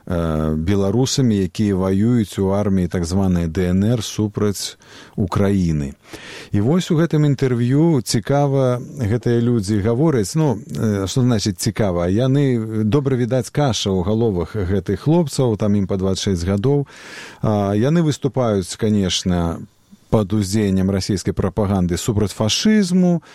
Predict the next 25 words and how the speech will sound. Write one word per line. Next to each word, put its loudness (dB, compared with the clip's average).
Яны 0
кажуць, 0
што 0
цяперашняя -2
ўлада 2
на 2
Ўкраіне 0
фашысцкая. 0
І 4
разам 2
з -4
тым, 0
калі 2
іх -8
пытаюцца, 0
«Так -4
супраць -2
чаго 2
вы 0
ваюеце?» 2
Яны 2
кажуць, 0
«Мы 4
ваюем 2
супраць -2